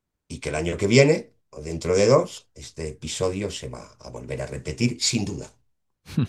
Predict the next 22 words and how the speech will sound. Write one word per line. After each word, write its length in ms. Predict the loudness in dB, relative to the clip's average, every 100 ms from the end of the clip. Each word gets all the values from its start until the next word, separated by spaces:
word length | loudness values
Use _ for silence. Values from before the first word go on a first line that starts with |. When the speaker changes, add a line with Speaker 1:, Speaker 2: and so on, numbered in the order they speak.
| -2 _
Speaker 1:
Por 160 | -6 -2
todo 240 | 4 6
lo 120 | 6
que 120 | 6 6
hablamos 540 | 6 6 4 0 -6 _ _ _
de 100 | -12
cambio 300 | -6 -4 -2
climático, 540 | -2 0 2 0 0 0
de 80 | 0
abandono 520 | -4 -4 -4 -6 -10 -12
rural. 240 | -6 -2
No 100 | 0
tengo 220 | 2 4 4
la 80 |
menor 320 | 0 -2 -2 0
duda 240 | 2 2
de 80 | 0
que 80 | -4
vamos 320 | -6 -6 -6
a 40 |
vivir 260 | -6 -6 -6
situaciones 1040 | -8 -8 -6 -6 -6 0 2 2 -2 -12